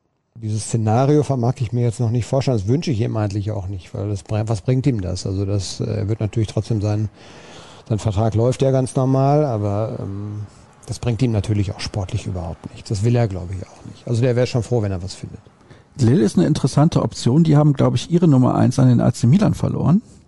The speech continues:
Speaker 2: Von daher brauchen die auch wieder einen Torhüter. Donnarumma, der Torhüter der italienischen Nationalmannschaft,
Speaker 1: Den ich
Speaker 2: geht
Speaker 1: gestern
Speaker 2: wahrscheinlich zu
Speaker 1: übrigens
Speaker 2: P S G.
Speaker 1: richtig, den ich richtig schlecht fand übrigens gestern.
Speaker 2: Ja, fandst du gestern schlecht?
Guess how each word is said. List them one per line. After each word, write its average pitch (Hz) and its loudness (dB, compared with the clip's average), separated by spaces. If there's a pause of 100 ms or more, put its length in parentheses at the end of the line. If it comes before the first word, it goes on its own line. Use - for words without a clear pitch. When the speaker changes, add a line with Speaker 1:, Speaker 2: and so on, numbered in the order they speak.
(420)
Speaker 2:
Von - 0
daher 123 4
brauchen 120 0
die 117 2
auch 147 0
wieder 143 2
einen 113 4
Torhüter. 156 2
Donnarumma, 131 2 (300)
der 110 0
Torhüter 117 2
der 107 4
italienischen 113 2
Nationalmannschaft, 123 4
Speaker 1:
Den 113 -2
ich 107 -2
Speaker 2:
geht 127 4
Speaker 1:
gestern 120 2
Speaker 2:
wahrscheinlich 120 2
zu 117 2
Speaker 1:
übrigens 117 2
Speaker 2:
P 117 0
S - 4
G. - 4
Speaker 1:
richtig, - -6
den 104 0
ich 107 -2
richtig - 0
schlecht 98 -4
fand 90 -2
übrigens 101 -6
gestern. - -2
Speaker 2:
Ja, 117 2
fandst 160 0
du 139 2
gestern 143 2
schlecht? - -2